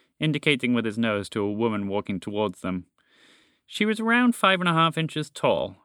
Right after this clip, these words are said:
and carried a small pack over her right shoulder. She was covered in dirt,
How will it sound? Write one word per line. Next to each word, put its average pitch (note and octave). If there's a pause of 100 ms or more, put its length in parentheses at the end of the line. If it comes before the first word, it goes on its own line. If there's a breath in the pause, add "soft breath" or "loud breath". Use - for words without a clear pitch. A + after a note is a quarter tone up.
(120)
and C3
carried E3
a B2+
small F3
pack B2+
over G#2
her G#2
right B2
shoulder. F2+ (600)
She -
was E3
covered G#3
in G3+
dirt, A#2